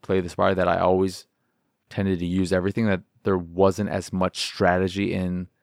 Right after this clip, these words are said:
saving points between rounds. Like, it, it just felt like the cards I have, I, I can pretty much use them all. And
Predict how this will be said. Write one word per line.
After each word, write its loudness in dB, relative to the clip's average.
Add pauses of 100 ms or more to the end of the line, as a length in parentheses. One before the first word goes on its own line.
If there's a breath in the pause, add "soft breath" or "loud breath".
(340)
saving 2
points -2 (340)
between -8
rounds. -4
Like, -2
it, -2
it -2
just -10
felt 4
like 2 (560)
the -8
cards 2
I 2
have, 0 (320)
I, -8 (120)
I -6
can -8
pretty -4
much -4
use -6
them -2
all. -2 (880)
And 2